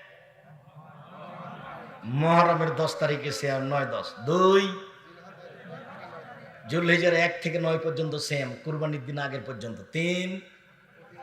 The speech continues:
প্রতি মাসে তিন দিন সিয়াম। চার, ফজরের দুই রাকাত সুন্নাত। ফজরের আগে। কাল আবার ভুলে যায়েন না। এদেশে একটা বই পাওয়া যায়, উপদেশ।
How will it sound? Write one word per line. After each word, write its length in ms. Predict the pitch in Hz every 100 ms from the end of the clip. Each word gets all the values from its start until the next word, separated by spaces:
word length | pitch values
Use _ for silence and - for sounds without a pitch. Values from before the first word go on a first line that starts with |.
| - - - - -
প্রতি 260 | 151 165 170
মাসে 260 | 165 160 165
তিন 280 | 170 165
দিন 180 | 160 151
সিয়াম। 420 | 139 143 135 120 107
চার, 400 | - 160 165 175 175 - - - - - - - - - - - - - - - -
ফজরের 420 | 160 156 160 135
দুই 180 | 151 156
রাকাত 240 | 156 151
সুন্নাত। 520 | - 151 139 131 - - -
ফজরের 400 | 143 143 131 127
আগে। 280 | 117 101 90 - - - _ _ _ _ _
কাল 160 | 151 165
আবার 200 | 165 160
ভুলে 360 | 123 139 160
যায়েন 260 | 151 143 127
না। 240 | 117 95 - - - - _ - _ -
এদেশে 340 | 156 160 170
একটা 160 | 160 156
বই 200 | 147 165
পাওয়া 220 | 156 151
যায়, 160 | 151
উপদেশ। 680 | 147 147 165 139 123 - -